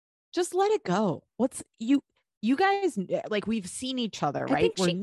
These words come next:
Speaker 2: can
Speaker 1: and
Speaker 2: stand
Speaker 1: Kim.
Speaker 2: Melissa.
Speaker 1: <sighs>
Speaker 2: O-, on the, on the Housewives trip, they got along.
Speaker 1: Yeah,
Speaker 2: But
Speaker 1: they
Speaker 2: don't,
Speaker 1: did.
Speaker 2: did they or didn't they? They had that weird convo
Speaker 1: I mean,
Speaker 2: outside, but
Speaker 1: it's Teresa's universe. You have to just play with
Speaker 2: Melissa
Speaker 1: it.
Speaker 2: and
Speaker 1: And
Speaker 2: Joe
Speaker 1: if you
Speaker 2: won't
Speaker 1: don't
Speaker 2: give
Speaker 1: want
Speaker 2: in,
Speaker 1: to,
Speaker 2: yeah.
Speaker 1: then,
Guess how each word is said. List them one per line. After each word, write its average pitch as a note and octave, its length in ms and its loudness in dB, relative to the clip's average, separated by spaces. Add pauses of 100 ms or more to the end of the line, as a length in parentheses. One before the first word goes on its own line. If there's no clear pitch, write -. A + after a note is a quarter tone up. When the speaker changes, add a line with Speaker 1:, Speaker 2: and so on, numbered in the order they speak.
Speaker 2:
can E4+ 240 4
Speaker 1:
and D#4 100 0
Speaker 2:
stand G3 320 2
Speaker 1:
Kim. E3+ 40 -2
Speaker 2:
Melissa. D#3 640 0
Speaker 1:
<sighs> - 60 -20 (1500)
Speaker 2:
O-, - 340 -8
on C4 160 4
the, C4 140 4 (160)
on C4+ 160 4
the C4+ 240 0 (260)
Housewives G#3 580 2
trip, G#3+ 300 0
they A3+ 80 -2
got E4+ 200 2
along. F4 600 2 (960)
Speaker 1:
Yeah, F#3 160 -4
Speaker 2:
But F3+ 60 2
Speaker 1:
they F#3 80 -4
Speaker 2:
don't, A#3+ 300 2 (240)
Speaker 1:
did. C#4 160 2
Speaker 2:
did - 20 -
they G4 120 4
or G4 80 6
didn't D#4 340 -8
they? F3+ 220 4
They G3 80 2
had G3 120 0
that G3+ 160 0
weird G3+ 240 2
convo G3 540 0
Speaker 1:
I A#3 80 0
mean, B3 160 0
Speaker 2:
outside, A3 200 0
but E3+ 280 0 (520)
Speaker 1:
it's - 420 -4
Teresa's A#3 500 2
universe. E3+ 600 2 (320)
You F3+ 240 4
have F3 260 2
to F#3 120 -2
just E3 500 -2
play E3+ 300 2
with G3 120 4
Speaker 2:
Melissa C4+ 200 0
Speaker 1:
it. D4 40 2
Speaker 2:
and B3 100 0
Speaker 1:
And F#3+ 80 -4
Speaker 2:
Joe C4 240 4
Speaker 1:
if G#3+ 60 2
you F#3 80 4
Speaker 2:
won't G#3+ 120 2
Speaker 1:
don't C#4+ 220 0
Speaker 2:
give A3+ 120 2
Speaker 1:
want G#3+ 120 0
Speaker 2:
in, A#3+ 120 0
Speaker 1:
to, A3 180 2
Speaker 2:
yeah. A3 280 -4
Speaker 1:
then, G#3 160 -6